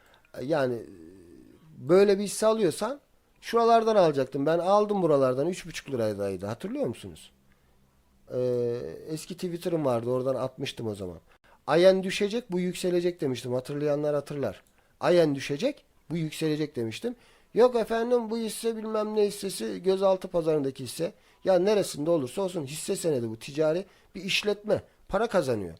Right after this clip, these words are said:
Nerede, hangi pazarda olursa olsun. Ee, şimdi bu hisse direnç gördü. Bu hisse düştü ama yeterince düşmemiş gözüküyor. Yukarıda tepki de yapmış. Çok tehlikeli bu ya. Bu saatten sonra yani speküle edilebilir. Bu biraz kumara giriyor.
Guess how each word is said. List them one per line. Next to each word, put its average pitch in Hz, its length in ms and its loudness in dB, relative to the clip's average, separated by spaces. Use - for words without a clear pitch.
Nerede, 175 380 0
hangi 170 300 0
pazarda 123 440 -2
olursa 123 300 -6
olsun. 180 320 -6
Ee, 131 540 2
şimdi 220 260 2
bu 233 80 -4
hisse 214 300 -2
direnç 208 300 4
gördü. 175 360 0
Bu 190 100 -2
hisse 190 400 -6
düştü 190 320 -4
ama 208 220 2
yeterince 180 580 -2
düşmemiş 139 480 -6
gözüküyor. 110 400 -10
Yukarıda 175 420 -2
tepki 180 320 -8
de 185 40 2
yapmış. 160 440 -2
Çok 226 280 -2
tehlikeli 113 520 -4
bu 95 60 -10
ya. 107 260 -8
Bu 175 60 -10
saatten 196 380 -2
sonra 202 300 -4
yani 139 220 0
speküle 196 580 -2
edilebilir. 107 560 -4
Bu 170 340 -2
biraz 180 260 2
kumara 175 380 4
giriyor. 101 340 -4